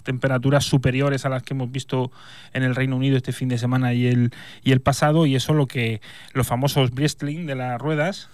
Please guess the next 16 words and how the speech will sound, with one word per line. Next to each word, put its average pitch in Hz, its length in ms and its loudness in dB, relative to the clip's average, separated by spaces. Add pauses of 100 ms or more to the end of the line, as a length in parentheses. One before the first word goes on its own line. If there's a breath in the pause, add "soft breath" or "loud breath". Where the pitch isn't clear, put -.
(120)
¿eh? 123 240 -10
Todos 117 240 -8
ayer 117 260 -6
escuchamos 120 460 -8
esa 120 180 -10
palabra, 117 460 -6 (400 loud breath)
esa 131 240 -2
cómo 135 160 0
se 131 140 0
raja 131 340 0
el 123 120 -2
neumático 131 720 -2
por 123 220 -4
la, 117 180 0
por 123 220 -4
la 120 80 0